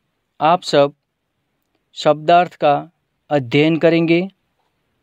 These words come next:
मुहावरे का अध्ययन करेंगे एवं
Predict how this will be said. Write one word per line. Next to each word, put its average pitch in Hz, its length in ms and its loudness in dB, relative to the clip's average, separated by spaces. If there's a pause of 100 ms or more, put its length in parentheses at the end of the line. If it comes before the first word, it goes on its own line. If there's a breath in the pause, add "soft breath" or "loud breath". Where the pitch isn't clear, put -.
(400)
मुहावरे 151 500 2
का 165 160 2
अध्ययन 156 340 0
करेंगे 165 560 -2 (760)
एवं 190 440 0